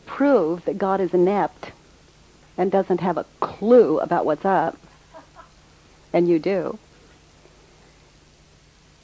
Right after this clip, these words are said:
is we continue to reinforce this and reinforce this and reinforce this. And what we do in the work is we look at it and we're coming back the other way. We're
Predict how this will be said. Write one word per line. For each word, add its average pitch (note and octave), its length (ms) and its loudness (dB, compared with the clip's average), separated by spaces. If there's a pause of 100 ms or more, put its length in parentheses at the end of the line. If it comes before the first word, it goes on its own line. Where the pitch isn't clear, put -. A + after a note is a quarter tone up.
(400)
is G#3+ 280 4 (180)
we G#3 120 0
continue A#3+ 420 -2
to A#3 120 -6
reinforce A#3 680 0
this F#3+ 240 -8
and G3 120 -4
reinforce G#3 680 -4
this - 180 -10
and F3 160 -4
reinforce F#3 760 -4 (100)
this. - 220 -10 (1500)
And G#3 480 0
what G3+ 220 0
we G#3+ 100 2
do A3 220 -2
in G#3 100 0
the G3 80 0
work G#3 580 0
is G3 220 0
we G3 200 -2
look A3 360 0
at F3+ 200 0
it G3 220 0
and G3 140 0
we're G3 120 -4
coming G#3 340 -2
back F#3+ 300 -2
the - 160 -6 (220)
other A3 340 2
way. A#2 340 -4
We're E3 180 -2